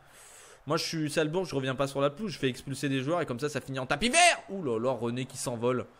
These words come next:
pour éviter le but de Koundé. Sept zéro. Et on est, euh, à la, euh, quarante-septième minute avec Canelo. J'ai l'impression qu'il y aura peut-être une dernière action avant la,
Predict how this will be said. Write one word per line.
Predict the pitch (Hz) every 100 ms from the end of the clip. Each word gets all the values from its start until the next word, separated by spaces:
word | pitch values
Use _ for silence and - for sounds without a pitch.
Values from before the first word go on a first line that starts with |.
| - - - -
pour | 117
éviter | 123 139
le | 135
but | 123 156
de | 135
Koundé. | 135 147 139 143 151 170 - - - - - _ _ _ _
Sept | - - 226
zéro. | 156 160 143 160 - - _ _ _ _ -
Et | 123
on | 120
est, | 135 147
euh, | 123 113 110 107 104 101
à | 107
la, | 110 139
euh, | 120 104
quarante-septième | - 151 135 139 139 - 117
minute | 113 135
avec | 110 101
Canelo. | 113 104 127
J'ai | 147
l'impression | 104 - - 151
qu'il | -
y |
aura | 98
peut-être | 139 -
une |
dernière | 123 113 110
action | - 170
avant | 139
la, | 131